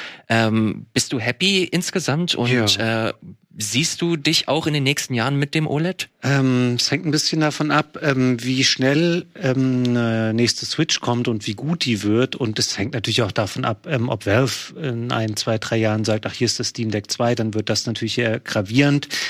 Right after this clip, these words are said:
Speaker 2: an Attraktivität verlieren. Ich bin schon, ähm, ich bin sogar happier, als ich dachte, weil mir viele Sachen, die du jetzt genannt hast, auch erst später klar wurden. Ich
Speaker 1: Mhm.
Speaker 2: habe jetzt nicht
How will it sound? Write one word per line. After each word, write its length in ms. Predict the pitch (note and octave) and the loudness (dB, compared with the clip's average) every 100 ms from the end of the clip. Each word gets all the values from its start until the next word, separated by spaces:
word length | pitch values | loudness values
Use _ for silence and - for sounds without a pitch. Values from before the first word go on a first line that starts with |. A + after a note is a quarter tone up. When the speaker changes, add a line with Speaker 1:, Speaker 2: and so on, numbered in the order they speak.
| - | -6
Speaker 2:
an 140 | - A#2+ | -2 0
Attraktivität 760 | A#2+ A#2 - A2 G#2+ - C#3 | 2 -2 -2 0 2 2 0
verlieren. 500 | - G#2 G2 A2+ B2 - - - | 2 0 2 2 2 -2 -6 -6
Ich 100 | - | -2
bin 140 | C3+ | 2
schon, 380 | - C#3+ E3 F#3 | 2 2 2 0
ähm, 140 | C#3 C3+ | 0 0
ich 80 | |
bin 100 | - | 2
sogar 180 | D3+ C#3+ A#2+ | 4 4 4
happier, 300 | D#3+ F#3+ C#3+ | 2 4 4
als 160 | B2+ | 2
ich 80 | - | 0
dachte, 360 | C#3 C#3+ - G3 | 0 -2 -2 0
weil 120 | D3 | 2
mir 120 | C#3 | 2
viele 280 | - D#3 D3+ | 0 0 2
Sachen, 300 | D3 C3+ D3+ | 2 -2 -2
die 100 | C3 | 0
du 80 | C3 | 0
jetzt 160 | A#2+ | 0
genannt 340 | - A#2+ C#3+ - | 0 0 2 0
hast, 160 | - | -4
auch 160 | - A#2 | -4 -4
erst 140 | B2 | -2
später 300 | - A#2+ A2 | 0 -2 -2
klar 420 | G#2+ A#2 C3 C#3+ C3+ | 0 0 2 0 2
wurden. 240 | C#3+ C#3+ | 2 2
Ich 100 | G#2+ | 0
Speaker 1:
Mhm. 60 | A2 | 0
Speaker 2:
habe 60 | |
jetzt 180 | A#2+ - | -2 0
nicht 240 | A#2 - | -2 -2